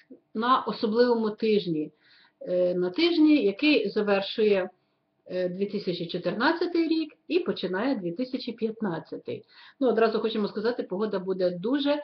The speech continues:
різноманітною, складною і багато нас чекає цікавих новин. Почнемо по порядку. Спочатку. Понеділок, двадцять дев'ятого грудня,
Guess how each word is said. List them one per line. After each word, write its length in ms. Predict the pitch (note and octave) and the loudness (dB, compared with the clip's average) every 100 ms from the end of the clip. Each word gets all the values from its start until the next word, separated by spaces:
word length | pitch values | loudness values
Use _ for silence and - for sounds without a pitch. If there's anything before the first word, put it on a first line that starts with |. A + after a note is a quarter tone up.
| - _ - | -10 _ -10
різноманітною, 880 | G3+ G3+ F#3+ G3 A#3+ C#4+ C#4 C#4+ D4 - _ - | -4 0 2 2 0 2 4 4 -2 -12 _ -20
складною 840 | - F#3+ F3+ G3+ A#3+ C4+ C#4 C#4 _ _ _ _ _ - | -2 -2 0 0 2 4 4 2 _ _ _ _ _ -4
і 340 | F#3 G#3 G#3+ F#3 | 0 0 0 -4
багато 440 | F3+ G3+ G#3+ A#3+ - | -4 -4 -4 -8 -6
нас 300 | G3 G3+ - - | -6 -6 -8 -18
чекає 460 | - - G#3 G#3+ - | -10 -4 -4 -4 -10
цікавих 500 | G#3 G3+ G3 G3 - | -8 -6 -4 -6 -8
новин. 460 | F#3+ G#3 F#3 C#3 - _ - _ _ _ - | -2 -2 0 -4 -8 _ -20 _ _ _ -2
Почнемо 500 | B3+ F#3+ A3 C4 A#3+ | -2 0 0 0 0
по 120 | G#3+ | -4
порядку. 500 | G#3 F#3+ A#2 - - - _ _ _ _ _ - - | -4 -6 -6 -10 -20 -20 _ _ _ _ _ -16 -6
Спочатку. 600 | D#4 D4 F3 E3 - - - - - _ _ _ | -6 -2 -2 -4 -8 -18 -20 -20 -20 _ _ _
Понеділок, 640 | C#4 D#4 D#4 A#3+ A#3 A3 - - - | 6 8 8 6 6 4 0 -14 -10
двадцять 400 | F#3+ B3+ E4 C4+ | 0 2 2 0
дев'ятого 380 | A3 B3+ C4+ A3+ | 0 0 2 0
грудня, 520 | F#3 G#3 G#3+ G3+ G3+ | 2 2 2 -4 -8